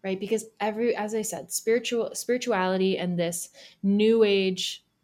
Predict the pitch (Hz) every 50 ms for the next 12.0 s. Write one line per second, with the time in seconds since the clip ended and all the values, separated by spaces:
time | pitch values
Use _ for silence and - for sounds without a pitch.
0 | _ _ _ - - - - - 226 226 233 226 226 233 208 202 190 185 180 185
1 | 185 185 185 180 180 180 - - - 175 185 - - 180 170 - - 175 170 175
2 | 175 - - 196 196 202 202 196 185 170 170 170 170 165 170 - 151 - - 165
3 | 165 160 160 156 165 165 165 165 - - - - - _ 196 190 180 185 - -
4 | 190 185 185 180 185 185 185 180 175 175 170 - - 180 175 165 170 170 - -
5 | - _ _ 185 175 180 - 233 240 254 247 240 240 - 196 190 185 185 185 -
6 | - 175 165 170 170 - 175 170 - 170 170 170 175 175 - - 170 170 - 170
7 | 165 165 165 - - 175 175 175 - 240 233 247 254 240 214 190 170 165 170 -
8 | - - 170 160 170 170 - - - - 240 - - 240 240 226 190 190 170 170
9 | 175 175 175 170 175 175 175 175 175 175 - - - - - - 269 262 254 254
10 | 240 220 220 - - 190 175 175 175 175 185 180 196 233 269 285 285 - - 220
11 | 196 196 190 185 175 165 160 165 - - 185 180 175 175 175 180 175 175 180 175